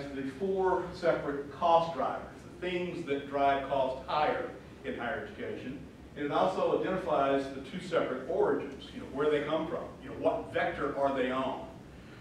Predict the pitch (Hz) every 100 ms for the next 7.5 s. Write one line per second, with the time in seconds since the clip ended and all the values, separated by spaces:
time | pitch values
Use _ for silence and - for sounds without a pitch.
0 | - 123 117 117 123 151 160 165 156 143
1 | 165 165 147 131 123 131 - - 143 -
2 | - 123 127 143 147 143 143 131 131 127
3 | - - - - - - 139 127 123 123
4 | - - - - - - - - 123 -
5 | - 165 143 139 - 139 139 139 135 127
6 | 123 - 160 160 156 131 123 135 135 131
7 | 123 120 113 113 110